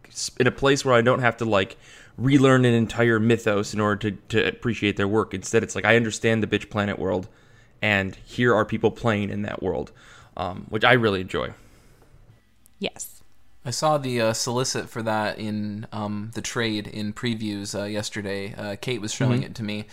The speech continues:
Speaker 3: and I thought it was kind of interesting. I'm, I guess you guys would probably have a better opinion, but I noticed that they went ahead and renumbered it as a volume one,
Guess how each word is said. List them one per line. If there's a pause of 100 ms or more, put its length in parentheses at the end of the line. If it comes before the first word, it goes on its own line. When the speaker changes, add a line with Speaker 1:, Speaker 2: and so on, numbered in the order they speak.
(240)
Speaker 3:
and
I
thought
it
was
kind
of
interesting.
I'm,
I
guess
you
guys
would
probably
have
a
better
opinion,
but (360)
I
noticed
that
they
went
ahead
and
renumbered
it
as
a
volume
one,